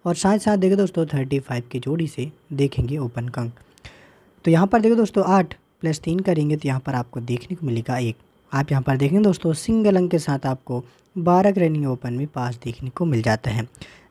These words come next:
लाइन दोस्तों अपनी इसी प्रकार से चलने वाली है, पर यहाँ पर कंडीशन ये है कि हम एक दिन छोड़ के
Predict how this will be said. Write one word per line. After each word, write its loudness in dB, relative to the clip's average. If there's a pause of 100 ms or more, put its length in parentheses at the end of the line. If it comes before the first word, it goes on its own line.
लाइन 6
दोस्तों 4
अपनी 0
इसी 0
प्रकार -2
से 0
चलने 0
वाली 4
है, 2
पर 2
यहाँ 2
पर 0
कंडीशन 0
ये 2
है 2
कि 0
हम 2 (160)
एक 4
दिन 2
छोड़ -2
के 0